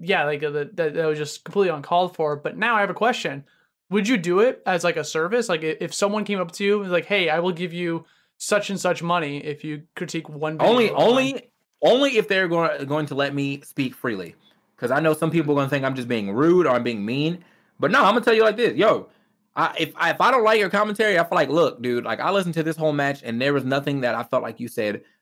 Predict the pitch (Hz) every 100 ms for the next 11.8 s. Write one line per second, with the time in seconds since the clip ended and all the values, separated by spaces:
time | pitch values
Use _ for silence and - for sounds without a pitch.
0 | - 117 120 110 127 135 120 104 - _
1 | _ - 113 123 113 113 104 95 85 82
2 | - _ _ _ - 113 104 95 - 120
3 | 165 151 143 156 147 131 156 127 117 120
4 | 135 139 127 127 - _ _ _ _ -
5 | 117 107 98 101 _ _ _ _ 117 101
6 | 90 - _ _ _ _ _ _ _ _
7 | - 104 92 85 78 - - _ _ _
8 | _ - 131 110 - 135 120 123 190 95
9 | 85 _ _ _ 165 180 170 233 196 165
10 | - 226 247 240 160 208 175 165 - _
11 | _ 160 131 175 147 131 120 92